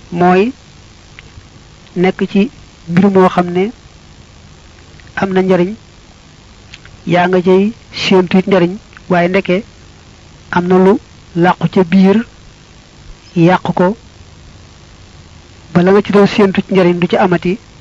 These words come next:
te yow nag yëgoo ko. Mu ñaan Yàlla musal nu ci, musal nu itam ci lépp luy lore faawu faawu. Faslu, li ab dog la, fil wirdi, ci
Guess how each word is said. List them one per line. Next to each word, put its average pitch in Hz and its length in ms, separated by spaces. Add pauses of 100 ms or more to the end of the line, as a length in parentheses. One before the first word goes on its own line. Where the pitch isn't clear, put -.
(120)
te 190 80
yow 180 160
nag 185 160 (600)
yëgoo 180 380
ko. 165 220 (1800)
Mu 180 120
ñaan 185 340 (120)
Yàlla 180 380 (300)
musal 180 300
nu 180 180
ci, 214 240 (160)
musal 185 200
nu 185 120
itam 185 260
ci 190 300 (400)
lépp 180 320
luy 190 280 (480)
lore 185 380 (520)
faawu 180 280
faawu. 170 380 (2250)
Faslu, 190 360
li 185 120
ab 190 160
dog 180 180
la, 185 140 (380)
fil 190 180
wirdi, 185 340
ci 202 240